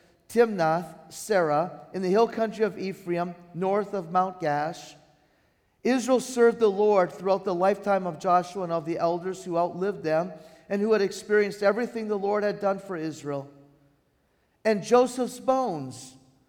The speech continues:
which the Israelites had brought up from Egypt, were buried at Shechem in the tract of land that Jacob brought, Jacob bought for a hundred pieces of silver from the sons of Hamor,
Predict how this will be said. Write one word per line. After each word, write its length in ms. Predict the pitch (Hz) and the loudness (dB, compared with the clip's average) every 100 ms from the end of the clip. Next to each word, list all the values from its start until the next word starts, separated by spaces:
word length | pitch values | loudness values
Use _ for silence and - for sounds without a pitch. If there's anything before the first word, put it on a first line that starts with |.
| _ _ - | _ _ -4
which 200 | 185 185 | -4 2
the 80 | 202 | 4
Israelites 500 | 214 202 190 196 196 | 4 4 4 2 0
had 120 | 170 | -2
brought 220 | 180 185 | 4 4
up 160 | 190 190 | 4 0
from 180 | 180 165 | -6 -4
Egypt, 400 | 185 170 202 170 | -4 -4 -4 -4
were 140 | 170 | -6
buried 400 | 139 180 190 190 | -2 -2 0 -2
at 120 | 185 | -6
Shechem 520 | - 196 180 202 202 - - - - | -4 -2 0 -2 -8 -10 -20 -20 -8
in 120 | 185 | -6
the 100 | 180 | -4
tract 360 | 180 190 180 180 | -2 4 4 4
of 160 | 190 160 | -8 -2
land 440 | 170 170 175 185 - - - _ _ - | 0 4 2 0 -14 -20 -20 _ _ 0
that 200 | 196 156 | 2 2
Jacob 440 | 202 196 208 196 | 2 2 2 -2
brought, 760 | 180 175 180 180 - - _ 156 | 2 6 6 4 -14 -20 _ -6
Jacob 400 | 185 202 202 - | -2 0 -2 2
bought 300 | 175 180 180 | 4 4 2
for 100 | 180 | -4
a 40 | |
hundred 340 | 160 190 190 190 | -2 -2 -4 -6
pieces 380 | 196 185 185 | -8 -8 -8
of 100 | 202 | -8
silver 520 | - - 180 160 180 180 - - | -8 -4 -4 -2 -6 -8 -18 -16
from 220 | - 185 185 | -2 0 0
the 100 | 175 | -6
sons 320 | - 185 180 | -4 -4 -4
of 120 | 190 | -4
Hamor, 480 | 190 175 165 165 | -4 -2 -2 -2